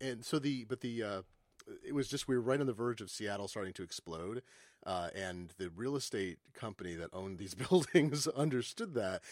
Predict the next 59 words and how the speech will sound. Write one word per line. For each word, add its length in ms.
and 160
sure 240
enough, 320
within 240
three 300
years, 420
like, 180
every 280
bit 120
of 200
downtown 460
space 340
was 100
essentially 420
full, 360
and 100
they 60
were 120
able 200
to 60
charge 360
much 320
higher 220
lease. 260
They 80
didn't 120
want 140
to 60
be 100
committed 340
to 160
a, 720
uh, 200
to 140
a 20
long 240
lease. 400
So 180
we 100
were 60
downtown, 520
and 80
we 60
started 220
picking 220
up 40
clients. 280
Pacific 420
Coast 260
Feather 220
Company 400
was 220
another 240
early 260
client 320
I 60
think 140
we 100
had 200